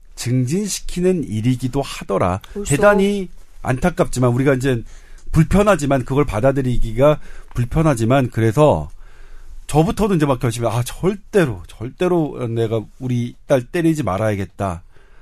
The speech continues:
Speaker 1: 뭐, 때린 적은 없습니다만, 그러니까 그 때릴 뻔한 적은 있었어요, 사실. 근데,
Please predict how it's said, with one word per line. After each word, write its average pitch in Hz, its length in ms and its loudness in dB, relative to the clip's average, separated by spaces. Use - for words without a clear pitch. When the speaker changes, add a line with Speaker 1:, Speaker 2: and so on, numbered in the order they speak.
Speaker 1:
뭐, 110 180 -4
때린 208 280 2
적은 180 180 4
없습니다만, 120 720 4
그러니까 117 200 -2
그 107 340 -4
때릴 269 360 2
뻔한 262 360 2
적은 220 180 2
있었어요, 110 300 -4
사실. 90 340 -6
근데, 139 440 2